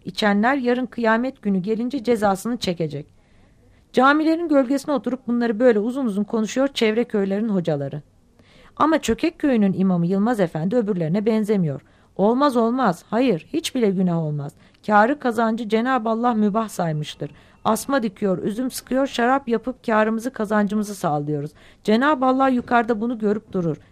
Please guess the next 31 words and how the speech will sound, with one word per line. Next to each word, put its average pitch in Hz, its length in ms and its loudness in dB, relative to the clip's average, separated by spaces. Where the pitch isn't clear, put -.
Biz 277 160 0
işimize 233 480 0
bakalım." 151 420 -4
diyor. 139 260 -6
O 156 120 2
aynı 311 260 4
zamanda 226 420 0
şarap 247 360 0
üretimine 214 460 -2
katılıyor. 156 540 -6
Köylüleriyle 220 720 2
birlikte 190 320 -4
yorulup 240 460 0
bir 294 100 -6
tesiye 247 320 0
çalışıyor. 165 580 -4
Mustafa 294 460 0
Bey 262 200 0
de 254 120 0
büyük 294 240 0
hoşnutlukla, 247 680 -4
"Daha 262 280 4
durun, 226 320 2
yakında 214 460 -2
burada 226 220 0
tıpkı 311 320 -2
Ürgüp'teki 240 600 -4
gibi 226 220 -4
bir 226 180 -4
ayak 240 240 -2
topu 190 360 -4